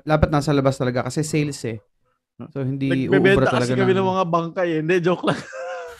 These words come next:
Speaker 2: <laughs>
Speaker 1: Para sa mga med student, di ba? Merong
Speaker 2: Oo. Pero ano, ano tawag dito? Yung, yung changes na yun, sa amin, pare, ano na, ang haba na ng pila sa mga ano,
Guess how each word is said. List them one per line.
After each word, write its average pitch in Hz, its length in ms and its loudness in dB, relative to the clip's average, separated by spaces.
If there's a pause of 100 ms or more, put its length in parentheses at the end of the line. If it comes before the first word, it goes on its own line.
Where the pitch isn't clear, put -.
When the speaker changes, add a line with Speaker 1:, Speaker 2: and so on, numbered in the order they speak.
(540)
Speaker 2:
<laughs> - 1120 -12
Speaker 1:
Para 170 160 2
sa 214 80 2
mga 190 240 4
med 175 160 2
student, 151 560 -2
di 127 160 -4
ba? 120 80 -8
Merong 120 320 -12
Speaker 2:
Oo. 156 480 2 (720)
Pero 233 240 4
ano, 226 400 2 (960)
ano 151 160 -4
tawag 170 240 0
dito? 160 400 0 (240)
Yung, 220 300 0 (2000)
yung 202 160 -2
changes 208 400 2
na 175 160 -4
yun, 165 80 -4
sa 208 160 0
amin, 190 240 -2
pare, 156 400 0
ano 202 160 -2
na, 190 320 0
ang 185 160 -6
haba 196 320 0
na 190 160 -2
ng 196 80 -4
pila 185 240 -2
sa 185 160 -4
mga 165 320 -4
ano, 160 240 -4